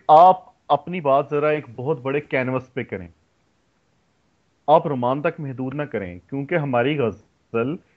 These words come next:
एक कड़ी की तरह मिली हुई है, कड़ी से कड़ी मिली हुई है। गालिब से मीर, मीर से गालिब, गालिब से चलती चलती मुस्तफी, सौदा, अ, और होती, होती, होती, होती ये फिर दाग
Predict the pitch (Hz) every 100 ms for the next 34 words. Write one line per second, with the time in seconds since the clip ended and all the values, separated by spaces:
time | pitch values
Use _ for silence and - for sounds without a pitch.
0 | - 139 156 165 165 165 _ _ _ _
1 | _ _ _ _ _ 190 202 254 247 175
2 | 151 160 135 135 151 123 104 95 95 -
3 | 170 185 202 165 147 127 131 127 110 110
4 | 101 98 92 85 90 - _ _ _ _
5 | _ _ _ - 104 127 147 156 151 -
6 | 139 131 120 123 147 156 151 127 127 139
7 | 131 139 120 117 120 127 127 110 110 117
8 | 120 117 - 117 113 110 117 110 113 113
9 | 104 110 107 110 107 113 - 117 107 -
10 | 117 110 104 107 104 - _ _ _ _
11 | _ - 107 104 101 98 - _ _ _
12 | _ 107 110 110 110 - - 123 117 120
13 | 110 104 117 107 104 - 104 98 98 104
14 | 104 104 73 98 104 101 113 104 101 104
15 | 95 107 104